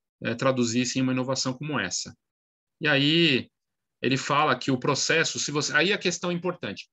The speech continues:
não adianta você ter uma tecnologia dessa, ela não pode ser usada. Ele fala, se você quis-, quiser criar seu próprio lithography, o processo é bem técnico e detalhado, como você poderia imaginar. Ele, o que que ele faz?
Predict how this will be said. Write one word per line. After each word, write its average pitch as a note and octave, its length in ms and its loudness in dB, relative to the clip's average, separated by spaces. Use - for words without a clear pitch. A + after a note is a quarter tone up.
não A2+ 100 -2
adianta D#3 320 2
você C3+ 220 0
ter C3+ 140 -2
uma A#2+ 120 2
tecnologia A#2+ 380 0
dessa, C#3 220 0
ela D3+ 80 -6
não C#3+ 60 -6
pode C#3+ 180 -4
ser D#3+ 80 0
usada. A#2+ 340 -2
Ele A#2+ 80 0
fala, A2 260 -2
se - 100 -6
você F3 200 0
quis-, D3+ 380 -6
quiser C#3 300 0
criar C3 260 0
seu C3 200 -2
próprio C3 400 -2
lithography, A#2 680 -2
o D3 120 4
processo E3+ 580 4
é D3 160 4
bem E3+ 320 0
técnico F3 640 0
e F3 40 0
detalhado, B2+ 720 0
como A#2+ 160 -2
você A#2+ 180 -2
poderia B2 220 -2
imaginar. B2+ 460 -4
Ele, D3 280 2
o - 360 -14
que D3 140 -2
que D3 80 -4
ele C3+ 160 2
faz? F3+ 520 0